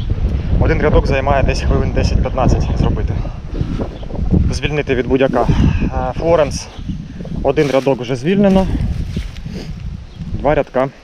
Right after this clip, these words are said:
треба. Ну, Флоренс тут, я не знаю. У мене таке враження, що тут буде більше як... Ну, для себе, типу, мені. Щоб надалі її розмножувати. Ну, хоча подивимося. Так що, якщо все буде добре...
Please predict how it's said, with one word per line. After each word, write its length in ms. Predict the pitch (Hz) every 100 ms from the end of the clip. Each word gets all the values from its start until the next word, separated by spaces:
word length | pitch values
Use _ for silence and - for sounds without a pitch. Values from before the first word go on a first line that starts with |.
| - - - - - - - - -
треба. 260 | - 117 110
Ну, 80 | 143
Флоренс 340 | 151 143 123
тут, 120 | 110
я 60 | 120
не 100 | 120
знаю. 200 | 117 95 - - - - -
У 40 | -
мене 180 | 127 123
таке 180 | 135
враження, 380 | 127 120 117 120
що 100 | -
тут 120 | 127
буде 160 | - 123
більше 280 | 127 113 127
як... 80 | - 139
Ну, 120 | - -
для 120 | 156
себе, 360 | - 131 104
типу, 260 | 92 107 104
мені. 280 | 110 101 95 - - - - - - - - - - -
Щоб 180 | - 143
надалі 340 | 131 123 117
її 180 | 113 110
розмножувати. 600 | 113 113 156 143 113 107
Ну, 80 | 156
хоча 240 | 143 135 -
подивимося. 460 | 120 113 98 - 104 - - - - - - - - -
Так 140 | 147
що, 340 | - 185 185 156
якщо 260 | 143 - 185
все 180 | - 165
буде 220 | 156 156
добре... 420 | - 208 202 196